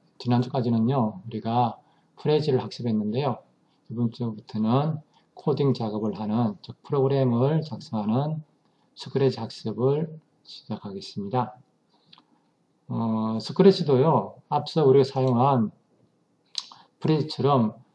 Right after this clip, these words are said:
구글 크롬 웹브라우저 상태에서 최적화되어 있습니다. 그래서 구글 크롬 웹브라우저를 실행하고요. 검색창에서 여기 또는 여기서 여러분들이, 어, 스크래치라고 입력을 하면 되겠습니다.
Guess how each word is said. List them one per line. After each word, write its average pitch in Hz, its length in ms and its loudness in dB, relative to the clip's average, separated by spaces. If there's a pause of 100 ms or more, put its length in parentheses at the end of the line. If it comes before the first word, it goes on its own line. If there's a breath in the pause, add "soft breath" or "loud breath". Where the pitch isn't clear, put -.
(300)
구글 175 340 6
크롬 135 380 2
웹브라우저 123 480 2
상태에서 113 840 -2
최적화되어 127 440 -2
있습니다. 101 680 -4 (400)
그래서 - 260 -8
구글 123 300 -2
크롬 117 300 -4
웹브라우저를 110 840 -4 (160)
실행하고요. 113 760 -2 (460 soft breath)
검색창에서 113 1120 -4 (420)
여기 120 200 -2
또는 151 580 0 (300)
여기서 104 580 -4 (640)
여러분들이, 110 600 0 (440 loud breath)
어, 107 260 -4 (180)
스크래치라고 165 1000 2
입력을 113 280 -2
하면 104 220 -6
되겠습니다. 101 640 -8